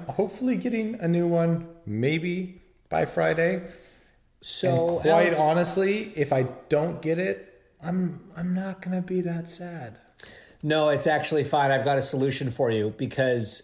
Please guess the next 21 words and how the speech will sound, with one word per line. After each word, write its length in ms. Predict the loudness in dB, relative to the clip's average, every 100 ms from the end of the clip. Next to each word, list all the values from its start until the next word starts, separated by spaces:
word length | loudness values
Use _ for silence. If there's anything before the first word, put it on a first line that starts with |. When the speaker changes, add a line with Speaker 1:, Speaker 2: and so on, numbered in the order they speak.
| -2
Speaker 2:
in, 480 | -2 -2 -6 -8 -4
after 380 | -4 -4 -2 -2
my 240 | 0 -2 -2
plight, 580 | -4 -4 -4 -4 -8 -10 -8
uh, 380 | -4 -4 -4 -4
on 160 | -4 -2
the, 240 | -2 -2 -2
the 80 |
Watkins 400 | -2 -2 -2 -6 -6
Glen 300 | -2 -2 -2
race, 460 | -4 -4 -6 -8 -12 -20 -20 _ -8
uh, 340 | -4 -2 -4 -4
there 180 | -2 0
was 220 | 0 0
a, 360 | -2 -2 -6 -6
an 60 |
establishment 840 | -6 -4 -4 -4 -2 -4 -4 -8 -6
here 200 | -6 -4
in 60 |
Indianapolis 840 | -4 -4 -4 -6 -8 -10 -8 -10 -12 _ _ -20 _ -10
that 640 | -2 0 2 0 -4 -8